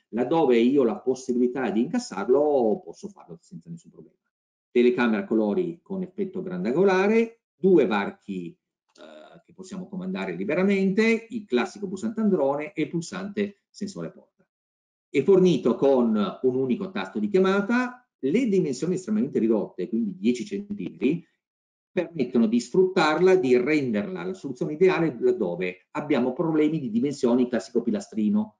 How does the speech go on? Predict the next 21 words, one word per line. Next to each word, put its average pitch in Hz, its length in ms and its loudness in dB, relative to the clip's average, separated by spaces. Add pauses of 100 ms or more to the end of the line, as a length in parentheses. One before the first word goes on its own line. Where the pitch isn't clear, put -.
il 117 160 2
muretto 117 320 2
molto 101 220 0
stretto, 92 420 -10
quindi 208 400 0 (280)
laddove 165 600 2
le 131 140 0
dimensioni 131 360 -2
compatte 113 440 -4
effettivamente 101 520 -4
sono 85 200 -16
molto - 180 -20
importanti. - 640 -20 (540)
Un 165 100 -2
plus 190 460 2 (220)
è 185 140 2
che 123 380 0
sotto - 260 -6
il 151 60 0
pulsante 190 680 2
abbiamo 101 840 -2